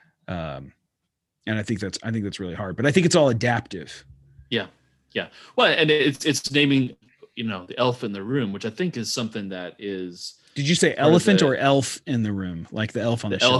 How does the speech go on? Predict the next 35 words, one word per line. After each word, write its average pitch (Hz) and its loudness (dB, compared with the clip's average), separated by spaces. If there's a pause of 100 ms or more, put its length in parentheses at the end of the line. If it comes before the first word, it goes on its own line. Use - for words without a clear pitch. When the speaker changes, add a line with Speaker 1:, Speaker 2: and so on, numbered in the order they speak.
Speaker 2:
elephant. 104 -4 (460)
The - -6
Speaker 1:
Okay. 113 2
Speaker 2:
elephant. 107 -2 (200)
Speaker 1:
Sorry. - -10 (140)
Speaker 2:
<laughs> 185 -6
The 139 -2
elephant 123 2
in 117 2
the 104 0
room, 101 -6 (600)
which 156 4
I 156 8
think 226 4
if 139 2
you 143 2
read, 147 2
um, 110 0 (580)
uh, 120 -14
what's 123 -8
the, 127 -4
the 123 -2
two 156 -2
guys 156 4
who 143 4
actually 139 0
wrote 131 6 (340)
the, 113 2 (180)
the, 113 0
the 113 -14
textbook - -4 (1120)
on 104 0
adaptive 101 -2
leadership, 95 -8 (360)
uh, 82 -8